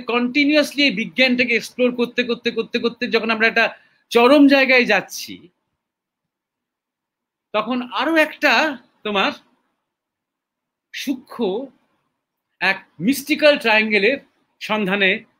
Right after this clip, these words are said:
পাওয়া যাচ্ছে, সন্ধান পাওয়া যাচ্ছে, যেখানে ধরো আজ্ঞাচক্রের বলা হচ্ছে দ্বিদল পদ্ম, শিব সতী গ্রন্থি দ্বিদল পদ্ম। এই দ্বিদল পন-,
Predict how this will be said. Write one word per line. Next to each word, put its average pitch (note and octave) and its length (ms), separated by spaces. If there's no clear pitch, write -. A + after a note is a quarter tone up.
পাওয়া F3 220
যাচ্ছে, E3+ 300
সন্ধান G3+ 380
পাওয়া E3+ 200
যাচ্ছে, D3+ 260
যেখানে A3+ 300
ধরো E3 160
আজ্ঞাচক্রের B3 720
বলা G#3+ 160
হচ্ছে A#3+ 180
দ্বিদল A#3 340
পদ্ম, D3+ 280
শিব A#3 180
সতী F#3+ 240
গ্রন্থি C#3 360
দ্বিদল E3 260
পদ্ম। - 200
এই G#3+ 120
দ্বিদল C4 340
পন-, B3 300